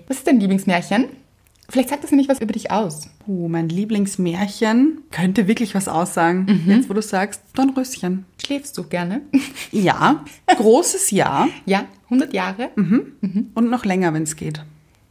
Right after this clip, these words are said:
Speaker 1: Aber Dornröschen liegt ja da und wartet auf den Prinz.
Speaker 2: Ja, hab ich auch gemacht.
Speaker 1: Mhm.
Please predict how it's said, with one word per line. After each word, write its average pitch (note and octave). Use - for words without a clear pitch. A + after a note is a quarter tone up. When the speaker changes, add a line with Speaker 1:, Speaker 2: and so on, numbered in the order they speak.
Speaker 1:
Aber F#3+
Dornröschen A3+
liegt C4
ja B3
da F#3+
und A3
wartet F#3
auf G3+
den G3
Prinz. E3+
Speaker 2:
Ja, B3
hab G3+
ich A3
auch -
gemacht. E3
Speaker 1:
Mhm. A3